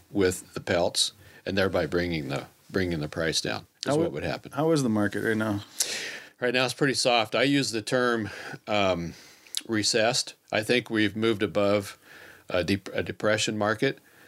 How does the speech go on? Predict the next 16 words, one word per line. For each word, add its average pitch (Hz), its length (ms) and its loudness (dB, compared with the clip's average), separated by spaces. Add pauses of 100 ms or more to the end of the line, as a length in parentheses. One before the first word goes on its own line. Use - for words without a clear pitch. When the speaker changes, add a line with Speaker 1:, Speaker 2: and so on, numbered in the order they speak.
Speaker 2:
Which 120 220 0
was 104 140 2
a 95 100 0
Speaker 1:
Um, 76 240 -2 (100)
Speaker 2:
last 101 460 0
few 104 180 0
years, 95 300 0
wasn't 90 260 -2
it? 101 140 -4
Speaker 1:
Yeah, 98 180 4
really, 104 380 2 (120)
really 110 200 2
Speaker 2:
Yeah. 120 60 0
Speaker 1:
dismal, 104 420 0 (560)
pretty 101 160 0
bad. 92 360 0